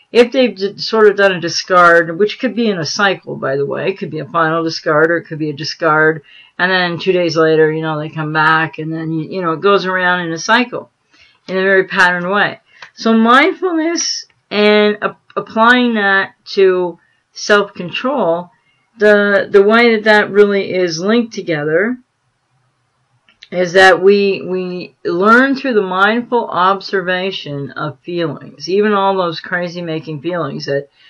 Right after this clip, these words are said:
feel highly reactive. It's by changing the focus from where the feelings are coming from or why they're there, or that they're good or bad, or that the nar-, narcissist or the borderline or the psychopath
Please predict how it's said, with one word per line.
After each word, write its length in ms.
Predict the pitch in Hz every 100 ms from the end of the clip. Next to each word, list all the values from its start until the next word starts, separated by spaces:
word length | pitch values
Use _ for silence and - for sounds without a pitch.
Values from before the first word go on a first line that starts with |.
| - _
feel 220 | - 185
highly 560 | 147 - 185 208 202 185
reactive. 680 | 165 160 165 170 - - - _ _ _ _ _ _ _ -
It's 220 | 208 208
by 240 | 214 202
changing 600 | 202 - 247 285 269 330
the 140 | 320 -
focus 640 | 208 202 208 196 190 190
from 720 | - 180 170 170 165 170 175 _ _ _ _ _ _ _ -
where 340 | 160 175 214
the 140 | 254 277
feelings 320 | 240 226 208
are 40 |
coming 360 | 196 202 185 175
from 220 | 175 165
or 100 | 156
why 280 | 156 170 180
they're 180 | 170 156
there, 280 | 180 175 156
or 200 | 147 151
that 140 | 143
they're 100 | 156
good 200 | 151 175
or 80 | 151
bad, 380 | 143 185 165 143
or 260 | - 156
that 260 | 151 156 - _
the 120 | 170
nar-, 420 | 165 165 165 160
narcissist 760 | 156 180 190 190 - 190 170 160
or 240 | 147 143
the 80 | 139
borderline 680 | 135 156 170 170 170 170 175
or 100 | 160
the 80 | 143
psychopath 640 | - 175 165 175 160 151